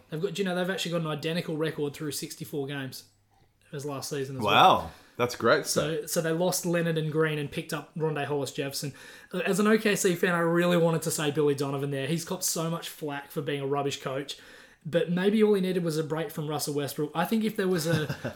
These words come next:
Speaker 2: <laughs>
Speaker 1: if there was a coach of the year team, like, whether maybe there was five of them and they were discussing this on the, the Ringer podcast,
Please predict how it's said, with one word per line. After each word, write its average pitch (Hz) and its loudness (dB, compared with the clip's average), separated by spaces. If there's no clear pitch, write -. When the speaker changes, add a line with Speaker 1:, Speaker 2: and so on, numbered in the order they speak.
Speaker 2:
<laughs> - -20
Speaker 1:
if 202 6
there 202 4
was 196 4
a 202 0
coach 214 -2
of 214 -4
the 214 2
year 170 -2
team, 190 -2
like, 151 -6
whether 156 -2
maybe 156 -2
there 143 0
was 139 -4
five 151 -4
of 151 -6
them 196 -2
and 170 -2
they 151 -2
were 151 0
discussing 151 -4
this 147 -4
on 143 -6
the, 135 -2
the 143 -6
Ringer 143 0
podcast, 135 -6